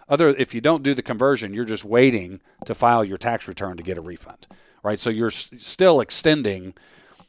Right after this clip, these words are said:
the government a free loan, where in this case, at least you can convert money from traditional I R A to Roth. But in further discussion with them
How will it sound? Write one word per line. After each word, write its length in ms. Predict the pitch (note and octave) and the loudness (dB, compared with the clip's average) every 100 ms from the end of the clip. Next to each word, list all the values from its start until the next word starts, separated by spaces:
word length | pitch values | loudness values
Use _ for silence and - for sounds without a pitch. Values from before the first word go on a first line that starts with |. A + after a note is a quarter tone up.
| - | -10
the 100 | G#2 | -2
government 560 | G#2+ C3 A2 F2+ E2+ - | 2 4 2 -4 -8 -8
a 80 | G2 | -10
free 320 | - A#2+ G#2+ | -4 -2 -2
loan, 440 | G2 A#2 F2+ E2 | 2 2 0 -6
where 160 | F2 G2 | -6 -4
in 120 | F2+ | -2
this 160 | C3 - | -4 -4
case, 280 | G#2+ F#2 - | -4 -4 -8
at 100 | F#2+ | -8
least 260 | G#2+ - | -8 -8
you 40 | - | -10
can 220 | B2 F2+ | -8 -8
convert 400 | - F2 G2+ G2 | -12 -6 -6 -4
money 240 | G#2 F#2+ | -4 -4
from 220 | F2 F#2 | -10 -14
traditional 500 | E2+ G2 A2 - F#2 | -14 -8 -8 -6 -8
I 180 | F2 F2+ | -6 -6
R 140 | D#2+ E2 | -6 -8
A 140 | D#2+ | -12
to 160 | - E2 | -14 -12
Roth. 400 | A#2 C3 - - - - - _ | -8 -8 -10 -20 -20 -20 -20 _
But 120 | D3 | 6
in 140 | D#3 C#3+ | 6 6
further 340 | G#3+ B3+ C4 | 6 6 6
discussion 560 | G#3 D3+ - C3 C#3 A2+ | 4 2 4 2 2 -2
with 160 | C3+ | -2
them 360 | - G2 F#2+ | -2 -6 -8